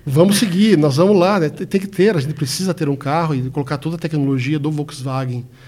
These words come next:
é, pra to-, pra, pra todos os clientes, eu acho que isso é importante. Então,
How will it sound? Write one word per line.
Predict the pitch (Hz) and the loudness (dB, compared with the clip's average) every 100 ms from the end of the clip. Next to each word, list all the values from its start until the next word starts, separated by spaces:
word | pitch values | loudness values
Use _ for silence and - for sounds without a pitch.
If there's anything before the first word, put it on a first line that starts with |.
| - _ _ | -20 _ _
é, | 131 | -12
pra | 131 127 | -8 -8
to-, | 131 147 | -6 -8
pra, | 147 143 | -4 -6
pra | 156 139 | -4 -6
todos | 131 160 | -4 -6
os | 139 | -6
clientes, | 127 127 131 147 - | -6 -4 -2 -4 -6
eu | |
acho | 135 | -8
que | 135 139 | -8 -8
isso | 131 | -6
é | |
importante. | 131 135 127 127 117 - - | -8 -8 -10 -10 -12 -14 -16
Então, | - 123 139 | -10 -8 -8